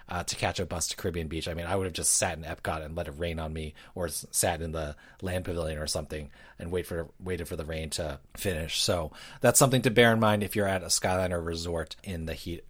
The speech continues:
of summer. All right, so I wanna finish up with, if you have been listening to this podcast, I had promised my son I would buy him a misting fan.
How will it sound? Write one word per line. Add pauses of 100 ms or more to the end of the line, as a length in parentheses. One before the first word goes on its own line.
(100)
of
summer. (200)
All
right,
so
I
wanna
finish
up
with, (180)
if
you
have
been
listening
to
this
podcast,
I
had
promised
my
son (120)
I
would
buy
him
a
misting
fan.